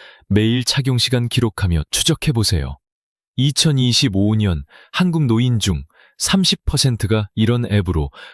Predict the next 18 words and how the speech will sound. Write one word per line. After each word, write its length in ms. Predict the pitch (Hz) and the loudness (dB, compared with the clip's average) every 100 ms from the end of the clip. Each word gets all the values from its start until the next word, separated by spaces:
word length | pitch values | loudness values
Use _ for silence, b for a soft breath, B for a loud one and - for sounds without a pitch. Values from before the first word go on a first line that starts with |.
| B | B
건강 420 | 117 117 120 120 | 0 0 0 0
관리한다고 720 | 110 98 98 104 104 98 95 | 0 2 2 0 0 0 0
해요. 320 | 95 90 73 65 _ _ _ _ _ _ _ _ _ _ _ _ _ _ _ | 0 0 -2 -6 _ _ _ _ _ _ _ _ _ _ _ _ _ _ _
확장기나 560 | - 170 - 127 117 120 | -4 0 0 0 0 0
흡입요법, 880 | 113 165 147 - 104 90 - 80 - _ _ _ _ _ | 0 0 0 0 0 0 -2 -4 -4 _ _ _ _ _
운동도 720 | 123 131 135 123 117 98 78 69 - | 0 2 2 2 0 0 -2 -4 0
물론 360 | 104 117 123 | 2 2 0
중요합니다. 760 | - 117 113 110 101 82 76 69 _ _ _ _ _ _ _ _ - | 0 2 2 2 0 -2 -4 -8 _ _ _ _ _ _ _ _ -4
하지만 380 | 131 135 147 | 0 0 0
정작 400 | 127 117 120 131 - | 2 2 2 0 0
몸이 300 | 101 120 131 | 0 2 2
근본적으로 680 | 127 117 120 110 107 120 | 0 2 0 0 0 0
달라지지 540 | 117 110 110 98 95 104 | 0 2 2 0 0 0
않으면 420 | 82 80 78 65 B B B B | 0 0 -2 -4 B B B B
그 160 | 135 | 0
효과는 460 | 127 143 117 107 104 | 0 0 -2 0 0
오래가지 480 | 98 107 104 95 107 | 2 2 2 0 0
않습니다. 640 | 87 80 98 78 76 69 | 0 0 -2 -2 -4 -8